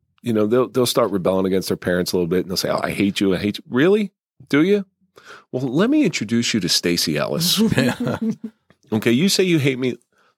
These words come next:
Speaker 1: I'm gonna show you when it, when the hate is co-, 'cause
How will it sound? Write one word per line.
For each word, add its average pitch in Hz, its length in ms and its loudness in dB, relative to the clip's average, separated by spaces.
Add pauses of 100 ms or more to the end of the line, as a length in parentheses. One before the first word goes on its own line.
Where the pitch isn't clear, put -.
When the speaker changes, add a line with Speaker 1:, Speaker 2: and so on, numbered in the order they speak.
(100)
Speaker 1:
I'm 185 160 2
gonna 156 180 2
show 127 220 2
you 113 120 4
when 101 140 4
it, 98 160 0
when 101 140 2
the 92 60 2
hate 110 340 0
is - 340 -2 (680)
co-, 101 140 -4
'cause 151 320 -2